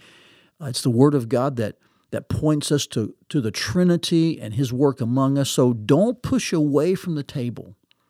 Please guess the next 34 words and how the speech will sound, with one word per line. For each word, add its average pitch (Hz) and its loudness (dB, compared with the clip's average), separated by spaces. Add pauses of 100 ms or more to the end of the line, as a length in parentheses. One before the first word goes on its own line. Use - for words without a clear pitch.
(220)
Instead, 175 0 (200)
pull 185 -2
up 170 -6
to 165 -2
the 123 -4
table. 117 -8 (380)
Grab 165 2
your 143 6
fork, 151 0
your 117 -4
<laughs> - -4
knife, 156 0
your 120 -2
spoon, 147 2 (580)
uh, 113 -2 (100)
fill 220 6
your 170 0
plate. 139 -4 (580)
And 147 2 (120)
in 156 4
three 196 4
ways, 123 2
man, 123 0 (520)
um, 120 -6 (160)
you 151 2
know, 123 -2 (420)
crave 175 4
the 139 4
word 120 4
of 104 -6
God 107 -6 (120)
like 127 -6
you 135 4
would, 131 4